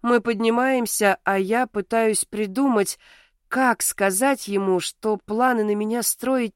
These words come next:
не стоит. Один уже построил. Провожу Сергея на кухню,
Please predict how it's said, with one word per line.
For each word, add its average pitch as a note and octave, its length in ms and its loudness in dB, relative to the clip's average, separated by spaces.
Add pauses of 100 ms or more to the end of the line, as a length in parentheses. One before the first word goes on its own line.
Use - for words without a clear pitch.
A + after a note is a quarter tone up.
(120)
не C4+ 220 2
стоит. F#3+ 640 0 (560)
Один G3 360 0
уже G3+ 220 2
построил. F3 760 0 (1600)
Провожу G#3 400 0
Сергея G3+ 480 2
на G3 140 4
кухню, A3 420 2